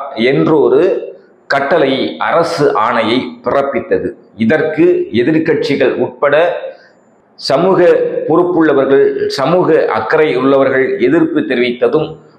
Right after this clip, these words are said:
உடனே அந்த அரசு ஆணையை ரத்து செய்தது இந்த அரசு. இதில் இன்னொரு பகீர் விஷயம் என்னவென்றால், அஹ், டாக்டர் அன்புமணி ராமதாஸ்,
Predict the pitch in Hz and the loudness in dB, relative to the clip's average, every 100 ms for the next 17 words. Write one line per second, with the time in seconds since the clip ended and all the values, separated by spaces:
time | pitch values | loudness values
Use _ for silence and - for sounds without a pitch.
0 | - 143 156 151 160 120 127 127 117 107 | -4 0 2 2 0 -2 -2 0 0 0
1 | 135 156 - - 120 120 120 110 120 120 | 0 -2 -2 -2 -2 -2 -2 -2 -2 -4
2 | - _ _ _ - 135 - 170 - 131 | -14 _ _ _ -2 -2 0 0 0 0
3 | 117 117 123 123 113 110 - 107 113 - | 2 2 2 2 2 2 0 -2 -4 -4
4 | 107 - - _ - 143 151 120 143 180 | -6 -6 -14 _ -4 0 0 0 2 2
5 | 190 175 156 120 - 139 143 185 131 131 | 2 2 2 2 0 0 2 0 -2 -2
6 | - 151 135 - 117 135 123 113 110 135 | 0 0 0 -2 0 0 0 0 -2 -2
7 | 135 - - - - - 98 101 101 127 | -2 -8 -12 -18 -20 -6 -4 -2 0 -2
8 | 127 120 92 - 104 143 180 160 143 117 | 0 0 0 -2 -2 0 2 2 0 0
9 | 92 120 135 131 120 113 - | -2 -2 -2 0 0 -2 0